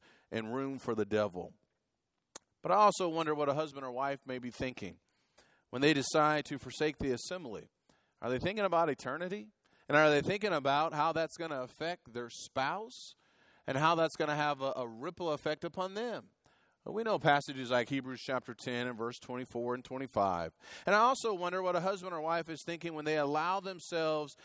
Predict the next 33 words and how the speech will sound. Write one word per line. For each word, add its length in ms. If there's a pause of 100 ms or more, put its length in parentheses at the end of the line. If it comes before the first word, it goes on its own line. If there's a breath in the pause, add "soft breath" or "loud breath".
(180 loud breath)
to 100
be 180
filled 500
with 260
bitterness, 720 (240 loud breath)
with 240 (100)
anger, 720 (260 soft breath)
clamor, 880 (220 soft breath)
and 160
how 440
that's 220
gonna 180
help 260
anything 420
to 80
get 180
better 380 (1120)
without 320
actually 380
addressing 520
some 220
of 80
these 240
issues. 580 (480 soft breath)
The 100
truth 260
of 120
the 80
matter 400
is, 200
husbands 600
and 180
wives 640